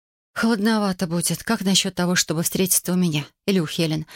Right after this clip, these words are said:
а точнее у моей соседки Клэр Генри? Что было бы идеально. Там нас никто не будет искать», заметила я и, увидев, что Хелен смущенно ежится, осторожно спросила:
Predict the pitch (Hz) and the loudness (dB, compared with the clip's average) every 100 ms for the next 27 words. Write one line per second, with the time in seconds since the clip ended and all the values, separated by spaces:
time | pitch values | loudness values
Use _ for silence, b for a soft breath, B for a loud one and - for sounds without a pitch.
0 | B - 190 185 202 190 190 185 190 190 | B -2 0 0 2 0 2 2 2 0
1 | 190 - 175 190 190 165 156 139 139 _ | -2 -4 -2 0 0 -2 -2 -2 -6 _
2 | _ _ _ _ _ _ - - 160 156 | _ _ _ _ _ _ -4 -2 0 2
3 | 156 170 180 214 170 165 170 _ _ 180 | 2 2 0 0 -2 -4 -8 _ _ -2
4 | 165 165 170 - 180 208 196 - 185 - | 2 0 -2 -2 0 2 0 -2 -2 -2
5 | 147 - - _ _ _ _ _ _ - | -2 -4 -6 _ _ _ _ _ _ 0
6 | 175 190 190 180 180 175 165 156 143 - | 2 2 2 2 0 0 0 0 -2 0
7 | 175 185 170 - - 165 180 170 - 160 | 2 2 0 -2 -2 -2 0 0 0 0
8 | - 170 156 156 175 160 - 147 - 160 | 0 0 0 0 0 0 0 -2 0 -2
9 | 156 156 - 151 - 135 | 0 -2 0 0 0 0